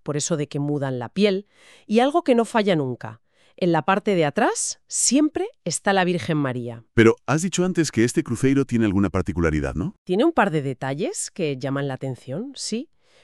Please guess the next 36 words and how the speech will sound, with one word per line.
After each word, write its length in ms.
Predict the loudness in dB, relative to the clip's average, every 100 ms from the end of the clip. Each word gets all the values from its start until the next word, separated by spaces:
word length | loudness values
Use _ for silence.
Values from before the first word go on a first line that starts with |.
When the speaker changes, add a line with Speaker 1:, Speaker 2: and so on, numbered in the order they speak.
| _
Speaker 1:
Primero, 420 | 2 6 6 4 -2
la 240 | 0 2
orientación. 800 | 2 2 2 -2 0 2 2 -4 _ _ _ -6
Está 280 | -4 0
al 80 | 2
revés. 680 | 2 2 2 0 -2 -8 -12 _ -2
Es 180 | 0 4
la 180 | 4 6
Virgen 560 | 6 4 2 0 2
la 100 | 0
que 100 | 0
mira 200 | 0 0
hacia 160 | 0 -2
el 80 | -4
camino 320 | -2 -2 -2
principal, 640 | -4 -6 -6 -6 -6 -8 _
no 300 | -2 2 2
Cristo. 500 | 2 2 2 -2 -8 -8 _ _
Speaker 2:
Qué 140 | -4 -2
curioso. 580 | 0 0 0 -2 -6 -10 _ _
Speaker 1:
Y 120 | -2
segundo, 580 | 0 0 2 2 0 -8 _ -20 -6
las 240 | -4 2
manos 340 | 4 6 4
de 100 | 0
Cristo 460 | -4 -4 -4 -8 -14 _ -20 -20 -8
están 340 | -6 0 2
abiertas, 720 | 4 2 -2 -6 -10 -10 -12
lo 280 | -4 0 0
que 100 | 0
pone 220 | 2 6
el 80 | 8
énfasis 560 | 6 4 -2 -2 -2 0
en 140 | 2
la 80 | 4
misericordia. 760 | 2 0 -4 -2 -2 -2 -8